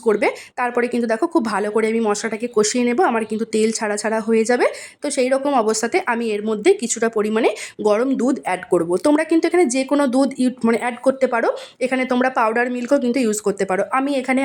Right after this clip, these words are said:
আজকে গরুর দুধই ইউজ করেছি। তারপরে তো দেখো খানিকক্ষণ ফুটে ওঠার পরেতে আমি যে আলুগুলোকে ভেজে রেখেছিলাম সেই আলুগুলো প্রথমে আমি এর মধ্যে দিয়ে দিলাম। তারপরে খানিকক্ষণ নাড়াচাড়া করে নেব। ঠিক একটু ফোটা ফোটা হয়ে গেলে এর মধ্যে অল্প পরিমাণে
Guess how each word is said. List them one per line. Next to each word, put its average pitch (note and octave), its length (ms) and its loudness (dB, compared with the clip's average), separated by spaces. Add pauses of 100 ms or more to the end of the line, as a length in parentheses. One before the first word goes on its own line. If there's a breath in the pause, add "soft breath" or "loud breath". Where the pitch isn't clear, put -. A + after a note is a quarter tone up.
আজকে B3+ 240 -2
গরুর A3+ 340 2
দুধই A#3 260 4
ইউজ G#3 200 2
করেছি। F3+ 320 -2 (400 loud breath)
তারপরে D4+ 360 0
তো D4+ 120 -4
দেখো C#4+ 220 2
খানিকক্ষণ C#4 380 0
ফুটে C4 260 4
ওঠার C4 260 4
পরেতে A#3+ 320 0
আমি A#3 240 0
যে A#3 140 -2
আলুগুলোকে A#3+ 580 0
ভেজে A3 200 4
রেখেছিলাম A#3 500 2
সেই C#4 160 0
আলুগুলো A#3 380 -2
প্রথমে A#3+ 360 2
আমি A#3 140 2
এর A3 120 0
মধ্যে A3+ 200 0 (100)
দিয়ে A3 140 2
দিলাম। B3 220 0 (100)
তারপরে G#3 300 -2
খানিকক্ষণ A3+ 420 -2
নাড়াচাড়া A3 420 -2
করে C4 180 2
নেব। C4+ 120 2 (460 loud breath)
ঠিক E4+ 120 -14 (240)
একটু - 160 -2
ফোটা C4+ 280 0
ফোটা C4 260 0
হয়ে B3 240 2
গেলে C#4 220 4
এর B3 120 4
মধ্যে A#3 180 0
অল্প A#3 200 0 (100)
পরিমাণে C4 280 4